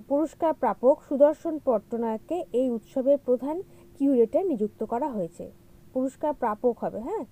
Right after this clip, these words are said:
বিশ্ববিখ্যাত বালু শিল্পী এবং পদ্মশ্রী পুরস্কার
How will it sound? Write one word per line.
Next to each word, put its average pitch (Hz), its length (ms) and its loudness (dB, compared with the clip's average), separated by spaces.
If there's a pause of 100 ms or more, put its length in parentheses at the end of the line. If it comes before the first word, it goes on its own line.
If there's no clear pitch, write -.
(320)
বিশ্ববিখ্যাত 254 800 -4
বালু 214 400 0
শিল্পী 262 500 -4
এবং 247 380 2
পদ্মশ্রী 247 680 -4 (380)
পুরস্কার 285 720 0